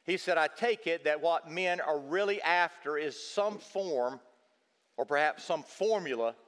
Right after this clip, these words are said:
for peace." And I think he was right. We all are looking for peace. We're pursuing peace. That's why we have peace officers. That's why we have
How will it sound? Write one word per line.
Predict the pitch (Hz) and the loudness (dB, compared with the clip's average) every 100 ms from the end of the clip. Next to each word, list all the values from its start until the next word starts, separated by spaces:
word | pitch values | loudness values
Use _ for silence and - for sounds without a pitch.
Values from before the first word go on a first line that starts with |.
| _ _ _ _ _ _ | _ _ _ _ _ _
for | - 147 | -6 -2
peace." | 220 180 - - - _ _ _ _ _ - | 0 -2 -8 -20 -20 _ _ _ _ _ -12
And | - 202 202 | -6 0 4
I | 202 | 4
think | 196 214 196 | 4 -2 -2
he | 190 | -6
was | 160 - | -6 -2
right. | 180 175 139 - | 2 4 2 -2
We | 160 180 - - | -2 -2 -2 2
all | 170 202 214 214 214 190 - - _ _ - | 4 4 2 2 2 -2 -10 -20 _ _ 0
are | 160 | 0
looking | 160 185 202 202 175 147 147 - _ _ _ _ _ _ | 2 0 0 -2 -8 -8 -12 -20 _ _ _ _ _ _
for | - 160 | -2 -2
peace. | - 202 123 - - | 0 -2 -2 -10 -2
We're | 196 | 0
pursuing | 196 190 - - - 262 262 196 147 143 139 - _ _ _ _ _ | 0 -4 -6 -4 -2 -2 0 0 0 -2 -8 -20 _ _ _ _ _
peace. | 240 165 98 - - _ _ _ - | -6 -6 -10 -18 -20 _ _ _ 0
That's | 165 - | 0 2
why | 190 | 0
we | 170 | 2
have | 170 156 - | 2 2 -2
peace | 208 196 - | -8 -8 0
officers. | 180 208 196 175 151 202 180 | 4 4 2 -10 -4 -4 0
That's | 175 165 185 | 0 0 0
why | 160 | 0
we | 156 | 2
have | 156 156 | 2 2